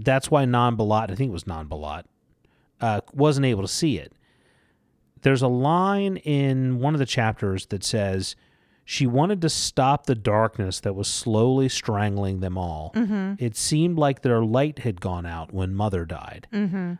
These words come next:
Speaker 1: I think that light that's in there is the, is the truth that Pattern is trying to get her to uncover.
Speaker 2: Mm-hmm.
Speaker 1: Now, it wouldn't surprise me if in this world,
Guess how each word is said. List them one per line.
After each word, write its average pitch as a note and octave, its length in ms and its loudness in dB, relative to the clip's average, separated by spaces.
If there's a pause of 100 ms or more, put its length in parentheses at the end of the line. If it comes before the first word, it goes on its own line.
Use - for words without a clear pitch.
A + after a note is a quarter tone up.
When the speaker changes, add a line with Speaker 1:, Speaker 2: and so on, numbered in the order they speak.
(160)
Speaker 1:
I A#2+ 160 0
think E3+ 720 -4 (1400)
that A#2 380 0
light A2+ 600 0 (120)
that's G#2 380 -4
in C3 280 0
there F2 520 -4
is B2 360 0
the, G#2+ 380 0 (160)
is A#2 300 0
the G#2 100 0
truth - 760 -2 (300)
that A2+ 220 -2
Pattern A#2+ 560 0
is A2 160 0
trying A2 480 -4
to G#2 160 -6
get G2 280 -2
her F#2+ 180 -2
to F2+ 180 -6
uncover. F2 840 -10 (100)
Speaker 2:
Mm-hmm. F#3 440 -2 (360)
Speaker 1:
Now, C3+ 340 2
it F3 100 0
wouldn't G3 260 0
surprise B2+ 560 2
me A2+ 280 0
if - 460 -6 (420)
in B2 200 2
this A#2 260 0
world, A2 500 2